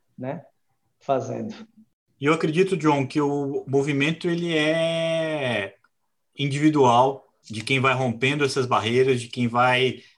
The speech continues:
Speaker 2: acreditando no impossível, e que isso inclui você,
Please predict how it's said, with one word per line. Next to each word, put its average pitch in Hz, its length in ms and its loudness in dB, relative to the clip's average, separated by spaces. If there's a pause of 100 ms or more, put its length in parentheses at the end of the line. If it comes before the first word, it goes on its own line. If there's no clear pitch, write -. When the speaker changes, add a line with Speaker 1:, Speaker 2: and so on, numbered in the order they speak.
(120)
Speaker 2:
acreditando 135 640 -2
no 147 80 -4
impossível, 135 720 -4 (560)
e 123 200 -2
que 131 840 -4
isso 143 1040 4
inclui 135 280 2
você, 131 500 2